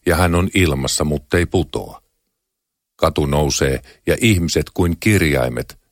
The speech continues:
toinen toisensa vieressä, riveissä toinen toisensa päällä.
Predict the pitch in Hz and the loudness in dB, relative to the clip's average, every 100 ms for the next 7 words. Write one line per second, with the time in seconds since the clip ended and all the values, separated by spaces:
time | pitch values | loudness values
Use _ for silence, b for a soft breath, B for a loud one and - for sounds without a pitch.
0 | _ 90 90 80 71 82 82 76 71 73 | _ 2 4 2 0 0 0 -2 -4 -4
1 | 69 82 78 64 62 - - - _ - | -2 0 0 -2 -4 -4 -6 -12 _ -2
2 | 87 82 73 65 - - 87 73 71 85 | 0 2 0 0 -4 0 0 2 0 0
3 | 78 - 69 76 - - 64 50 50 | 0 -2 -4 -4 -4 -2 0 -2 -8